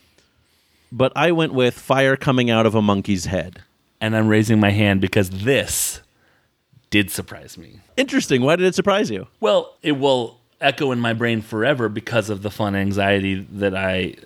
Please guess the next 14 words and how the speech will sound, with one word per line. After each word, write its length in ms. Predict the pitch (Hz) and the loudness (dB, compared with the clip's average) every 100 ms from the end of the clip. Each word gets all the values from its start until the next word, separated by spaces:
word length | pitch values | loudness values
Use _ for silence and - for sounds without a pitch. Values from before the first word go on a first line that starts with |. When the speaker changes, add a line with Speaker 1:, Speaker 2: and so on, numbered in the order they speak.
| - | -10
Speaker 2:
um, 400 | 95 92 92 92 - - | -8 -6 -6 -8 -12 -8
am 480 | 101 98 85 98 151 | -2 0 0 -4 -4
learning 240 | 135 113 | -2 -2
to 60 | 107 | -2
recognize. 520 | 104 101 110 104 101 _ _ | -4 -4 -4 -4 -6 _ _
When 340 | 123 127 120 - _ | 0 0 0 -4 _
I 160 | 123 123 | 0 0
wrote 300 | 117 151 147 | 2 2 2
it 120 | 131 | 2
off 540 | 151 165 113 - - - _ _ _ _ - | 2 2 0 -4 -12 -16 _ _ _ _ -2
because 340 | 120 151 117 | 0 0 2
of 360 | 120 113 107 113 _ _ - | 2 0 -4 -16 _ _ -8
something 760 | - 113 107 110 104 101 82 104 | -2 0 2 0 0 -4 -10 -2
that 260 | 110 101 | 0 0